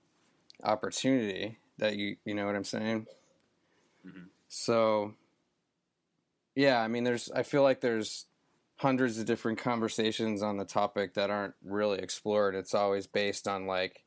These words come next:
Speaker 1: the Robert Rodriguez made this, like, a hundred dollar film, and now he's a famous filmmaker. And it's, it, to me, it's a lot of, like, P R. defi-, defining this,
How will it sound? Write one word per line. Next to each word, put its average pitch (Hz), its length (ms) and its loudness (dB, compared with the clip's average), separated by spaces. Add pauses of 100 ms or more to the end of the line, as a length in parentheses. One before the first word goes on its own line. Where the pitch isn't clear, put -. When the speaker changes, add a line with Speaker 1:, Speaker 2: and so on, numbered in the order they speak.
(120)
Speaker 1:
the 110 100 0
Robert 120 360 4
Rodriguez 127 800 4
made 113 240 0
this, 120 220 0
like, 117 280 0 (600)
a - 40 2
hundred 143 380 4
dollar 147 320 6
film, 139 460 2
and 104 100 -2
now 110 220 4
he's 120 140 0
a 127 60 2
famous 131 420 0
filmmaker. 104 640 0
And 98 100 -2
it's, - 280 -6
it, 107 200 -6
to - 120 0
me, 147 160 2
it's 131 140 -2
a 123 60 4
lot 117 220 4
of, 101 140 0 (120)
like, 107 240 0
P 107 260 0
R. 101 440 2 (420)
defi-, 131 500 2
defining 131 600 4
this, 110 220 -2